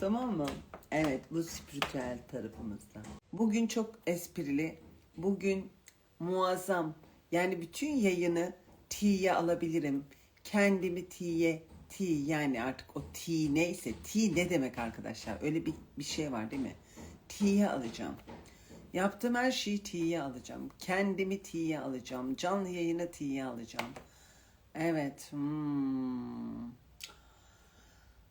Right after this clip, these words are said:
Ah, çünkü bu hafif hissettiriyor. Hafifleyin. Hafif olmayı seçiyorum. Yüz gram. Yüz gram hafif olmayı seçiyorum.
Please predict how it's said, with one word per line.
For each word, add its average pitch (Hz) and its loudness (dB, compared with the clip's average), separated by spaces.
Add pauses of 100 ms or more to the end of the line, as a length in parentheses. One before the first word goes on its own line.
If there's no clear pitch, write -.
(180)
Ah, 262 8 (200)
çünkü 220 2
bu 226 6
hafif 208 2
hissettiriyor. 143 -6 (180)
Hafifleyin. 262 0 (720)
Hafif 269 2
olmayı 202 6
seçiyorum. 170 2 (1120)
Yüz 233 2
gram. 147 0 (680)
Yüz 269 2
gram 185 0 (140)
hafif 226 -4
olmayı 151 2
seçiyorum. 135 -8